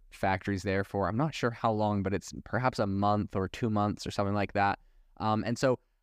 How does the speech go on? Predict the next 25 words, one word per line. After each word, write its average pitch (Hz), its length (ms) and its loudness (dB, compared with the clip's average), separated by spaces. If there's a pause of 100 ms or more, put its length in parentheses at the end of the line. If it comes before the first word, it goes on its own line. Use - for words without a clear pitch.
(140)
I 147 100 0
think 233 300 2
for 165 160 0
a 120 120 2
lot 110 360 4
of 113 200 0
people 117 360 0
leaving 101 300 2
their 101 120 2
family 98 380 0
for 98 160 -2
a 92 40 0
month 95 280 0
or 98 80 2
two - 160 -4
months 98 280 0
to 95 60 -6
go 95 140 0
to 92 80 -2
Taiwan, 95 680 0
which 92 180 -2
is 92 120 -2
kind 98 220 0
of 92 100 -2
a 92 140 0